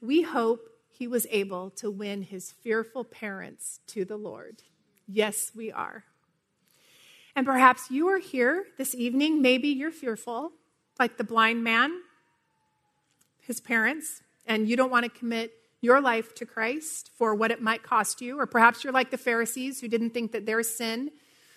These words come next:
was so bad. They didn't need a savior because it's not so bad. It's not so awful before a holy God. But today,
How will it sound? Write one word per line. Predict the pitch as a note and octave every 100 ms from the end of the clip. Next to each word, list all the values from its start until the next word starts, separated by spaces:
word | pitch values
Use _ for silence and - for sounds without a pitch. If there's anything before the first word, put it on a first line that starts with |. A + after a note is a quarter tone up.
| _ _ _ -
was | A3+ G#3+ - _ _ _ _ _ -
so | - G#3
bad. | F3+ B2+ F#3 D#4 F#4+ - _ _ -
They | D#3+
didn't | C#4 D4 G3+
need | G#3+ G3 G3+ G#3+ - _ -
a |
savior | G3 - F3 F#3 B3 E4 E4+
because | A#3+ A3 G3+ G3+ - -
it's | G#4+ -
not | B3 -
so | G#3
bad. | F3 G3 G#4
It's | -
not | B3+ F3
so | - F#3
awful | F3 D#3+ A#3
before | G#3 - G3+ F#3
a | G3
holy | - F#3+ F#3
God. | F#3 E3+ F#2+ G3
But | A3+ G3
today, | A#3 C#4 C4+ A3+ D#4+